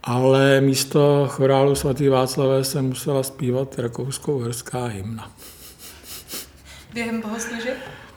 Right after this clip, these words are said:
Speaker 1: To já, já nevím, já jsem u toho nebyl. <laughs> Ale takhle jsem to někde čet.
Speaker 2: Co se podělo s tím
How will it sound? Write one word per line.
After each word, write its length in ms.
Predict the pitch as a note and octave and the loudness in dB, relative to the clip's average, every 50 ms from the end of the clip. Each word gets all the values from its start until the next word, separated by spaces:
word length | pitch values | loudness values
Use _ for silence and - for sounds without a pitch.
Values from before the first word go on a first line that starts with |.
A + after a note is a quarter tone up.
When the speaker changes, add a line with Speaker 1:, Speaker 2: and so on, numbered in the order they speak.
| - - - - - - - - - - | -20 -20 -20 -20 -20 -20 -20 -20 -20 -4
Speaker 1:
To 280 | - - D3+ D3 C3+ C3 C#3 | 2 6 6 6 6 4 4
já, 220 | D3+ D3 D3 C#3+ | 6 6 8 8
já 180 | C3 A#2+ A#2+ B2+ | 8 8 6 6
nevím, 240 | C3 B2 B2+ C3 B2+ | 8 8 8 8 8
já 100 | B2 A#2+ | 6 4
jsem 160 | - C#3+ C3 | 4 2 2
u 60 | A#2+ | 4
toho 200 | C3+ A#2+ B2 D3+ | 4 4 6 6
nebyl. 320 | C3+ B2+ A2 - G#2+ G2+ D#3+ C4 | 4 4 4 2 2 2 2 0
<laughs> 1600 | A#3+ - A3 - - - A#3+ A#3+ C4 - - - - - - - - - - - - - - - - - - - - - - - | 2 4 6 4 4 4 0 -2 -2 -2 -4 -6 -8 -10 -12 -10 -8 -8 -8 -6 -6 -6 -6 -6 -6 -6 -8 -10 -12 -14 -6 0
Ale 140 | - C3+ D3 | 4 8 8
takhle 260 | D#3 D#3 C3+ - E3 | 8 8 8 8 6
jsem 180 | - - D#3+ C#3 | 8 6 6 6
to 120 | C3 D3+ | 8 8
někde 280 | C#3 C3+ B2+ B2 B2+ A#2+ | 8 6 6 6 6 4
čet. 340 | A#2+ - - A2 A2 G#2+ - | 4 2 0 0 0 0 -2
Speaker 2:
Co 80 | - | -6
se 140 | - - A#3+ | -8 -8 -8
podělo 380 | - G#3+ G3+ F#3+ A#3 C4 D#4 E4 | -10 -10 -10 -10 -8 -8 -8 -8
s 80 | - | -10
tím 280 | - - D4+ D4 C#4+ | -10 -10 -8 -8 -8